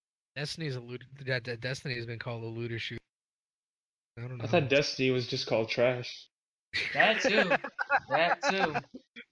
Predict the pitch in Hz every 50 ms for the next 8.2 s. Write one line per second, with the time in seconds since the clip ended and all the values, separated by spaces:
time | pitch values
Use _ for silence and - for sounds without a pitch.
0 | 160 160 - 156 156 160 156 151 143 135 120 135 156 160 - - - 170 165 151
1 | 139 127 127 123 _ _ _ _ - 170 165 165 160 160 151 - _ _ _ _
2 | - - - _ _ _ _ _ _ _ _ _ _ _ _ _ _ _ _ _
3 | _ _ _ _ _ _ _ _ _ 156 165 165 165 165 156 143 - _ _ _
4 | - 151 170 170 156 135 - - 143 185 220 233 185 147 151 165 175 - - 170
5 | 165 165 156 143 143 139 143 151 160 170 185 196 226 233 - - - - _ _
6 | _ _ _ _ - 143 139 131 131 131 131 131 135 143 139 127 110 107 - -
7 | - - _ _ _ 131 135 139 139 139 - - 160 151 151 151 147 147 147 143
8 | 139 139 131 127